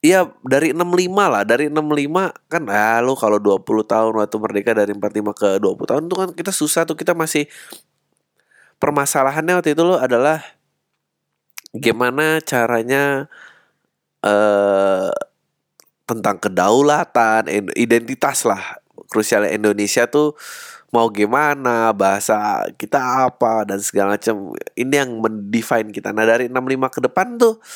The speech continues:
udah nih ibu kota kan, diperba-, dan terus ibu kota terus selama, ya,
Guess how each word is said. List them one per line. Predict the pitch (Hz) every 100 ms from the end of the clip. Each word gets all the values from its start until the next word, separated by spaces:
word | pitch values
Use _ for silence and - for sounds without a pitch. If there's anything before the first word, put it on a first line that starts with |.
| - - - _ _ _ _ -
udah | 135 139
nih | 151 139 107
ibu | 107
kota | 110 107 104 117
kan, | 117 107 113 104
diperba-, | - 98 156 214
dan | 220
terus | 208 214 -
ibu | 135
kota | 131 110 113
terus | 127 156
selama, | 117 101 104 104 104 - _
ya, | - 92 82 82 -